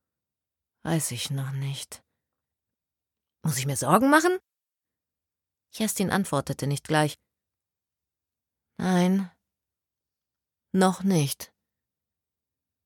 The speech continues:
Draußen hupte der Wagen und Kerstin nickte in Richtung Haustür. „Fahr nur und schließ den Deal in Rom ab.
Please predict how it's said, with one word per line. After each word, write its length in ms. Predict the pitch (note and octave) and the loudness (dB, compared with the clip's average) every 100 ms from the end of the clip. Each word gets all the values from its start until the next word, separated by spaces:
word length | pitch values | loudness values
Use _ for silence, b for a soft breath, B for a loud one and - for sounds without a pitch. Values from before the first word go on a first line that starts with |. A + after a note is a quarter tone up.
| - | -8
Draußen 400 | - A3 G3 E3 | 0 2 2 0
hupte 280 | F#3 - D3 | 0 -2 0
der 180 | C#3+ | 0
Wagen 320 | D3 F3 F3+ C3+ | 2 0 0 -4
und 120 | A#2+ | -4
Kerstin 440 | E3+ E3 - C#3+ | 0 0 0 -2
nickte 220 | D#3+ - | -4 -2
in 100 | C3 | -4
Richtung 340 | D3 C3 C#3 C#3 | -4 -6 -4 2
Haustür. 500 | D#3 - - B2+ - _ _ _ _ _ _ _ - | 0 0 -4 -6 -6 _ _ _ _ _ _ _ 6
„Fahr 240 | G#3 G3 | 10 10
nur 140 | G3 D3 | 10 6
und 120 | A#2+ | 2
schließ 280 | - D#3+ - | 0 0 2
den 180 | C#3+ | 0
Deal 220 | C#3 D3 C3+ | 2 2 2
in 100 | C3 | 0
Rom 300 | C3+ C3+ B2+ | 2 2 2
ab. 280 | - - | -2 -6